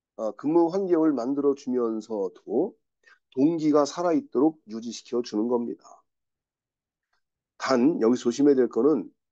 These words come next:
make A, B, A를 B가 되게 만드세요, 이런 얘기죠. 당신의 인정이 구체적이면서도 긍정적인 것으로 만드세요. 어떻게 함으로써? 언급함으로써.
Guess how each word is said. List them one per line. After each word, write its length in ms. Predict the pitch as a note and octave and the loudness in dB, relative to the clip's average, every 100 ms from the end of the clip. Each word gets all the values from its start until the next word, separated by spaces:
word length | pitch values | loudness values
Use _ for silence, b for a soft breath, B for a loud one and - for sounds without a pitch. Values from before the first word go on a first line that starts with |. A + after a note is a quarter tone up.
| _ | _
make 420 | A#2 F3 G3+ - A#2 | 2 2 2 -6 -4
A, 200 | C#3 C#3 | -2 0
B, 280 | C3+ G2+ - | -2 -6 -8
A를 380 | G#2 A#2+ D3 F3+ | -4 -2 0 -2
B가 260 | G3+ G3+ G3 | -4 -2 0
되게 240 | F3 E3+ | 0 -2
만드세요, 680 | D3+ A2+ A#2+ B2 B2 A#2 A2+ | -4 -6 -6 -6 -2 -2 -2
이런 220 | A2 C#3+ C3+ | -2 -4 -6
얘기죠. 280 | F2+ _ _ _ _ _ _ _ _ _ | -12 _ _ _ _ _ _ _ _ _
당신의 760 | - B2 D3+ - C#3 C3 C#3+ - - | -2 4 4 4 4 6 6 4 0
인정이 880 | B2+ E3 F3+ D#3+ A#2 F#2 A2+ - - _ _ _ _ _ _ _ _ - b _ | 0 0 -2 0 -2 -2 -4 -4 -8 _ _ _ _ _ _ _ _ -20 b _
구체적이면서도 1500 | - A#2+ F3 E3 D3+ D3 C#3+ C3 B2+ B2 A#2 A#2 D#3 G3+ | -10 4 4 6 6 6 6 4 0 0 0 2 4 4
긍정적인 840 | - A#2+ B2+ D#3+ F#3 F3+ D#3+ D#3 D3+ | 2 -4 -2 -2 -2 -2 -2 -2 0
것으로 600 | C#3 B2 A2 - - F3 | 0 0 -2 -6 -10 -10
만드세요. 600 | G#2 A#2+ D3+ G2+ E2 - _ _ _ _ _ _ _ _ _ | -8 -6 -8 -8 -12 -14 _ _ _ _ _ _ _ _ _
어떻게 460 | - - C3+ B2 C3+ | -14 0 0 0 -2
함으로써? 680 | A#2+ A#2 G#2+ - E3 G#3+ - _ _ _ _ _ _ _ _ _ _ | 0 2 0 0 -2 -2 -6 _ _ _ _ _ _ _ _ _ _
언급함으로써. 1300 | G#2+ A#2+ B2 D3+ D#3 _ - B2+ B2 - - - | -2 0 2 0 0 _ -8 -6 -6 -8 -12 -18